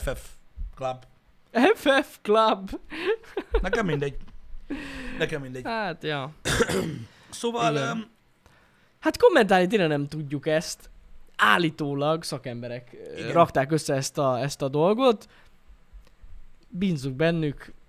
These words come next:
Speaker 2: reméljük segít a helyzetem, de az tény, hogy nagyon nagy szívás.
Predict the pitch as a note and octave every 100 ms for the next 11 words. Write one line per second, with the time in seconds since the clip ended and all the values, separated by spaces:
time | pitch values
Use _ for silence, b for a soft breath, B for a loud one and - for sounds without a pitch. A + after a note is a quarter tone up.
0 | - - F3+ E3+ C3+ B2 - D3 B2+ C3
1 | C#3+ E3+ E3 D3+ D3 D3 - - _ _
2 | - - G3 G3+ F#3+ - F3 C#3 C#3 C3
3 | A#2 A#2+ A#2+ B2+ A2 G#2+ A#2+ -